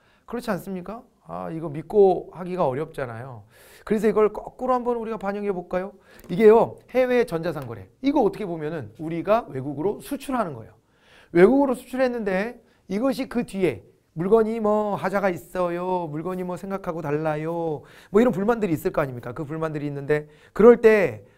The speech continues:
반품을 제대로 받아주지 못하면 그러면은 이거 수출에도 지장이 생길 거예요. 사람들이 이게 편리하다, 반품도 잘 받아준다, 이렇게 해야,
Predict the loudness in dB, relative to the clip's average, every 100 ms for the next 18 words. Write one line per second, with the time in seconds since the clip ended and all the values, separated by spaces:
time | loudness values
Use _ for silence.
0 | _ 2 2 2 -6 -2 0 0 0 0
1 | 2 2 2 0 -2 -8 -8 -2 -2 -2
2 | -6 -8 -6 -8 -4 0 0 0 -6 -16
3 | _ _ _ -2 0 0 0 -2 -6 -6
4 | -10 -12 -4 -4 -2 2 4 6 4 2
5 | -2 -2 -2 -6 -10 -10 -14 -14 -16 _
6 | _ -4 -2 -2 -4 4 4 2 -14 _
7 | -2 2 6 4 4 0 0 -2 -4 -6
8 | -8 -8 -8 -2 -2 0 -2 -2 -2 -2
9 | -8 -8 -16 _ 0 0 0 -2 -2 -2
10 | -2 -2 -2 -2 -4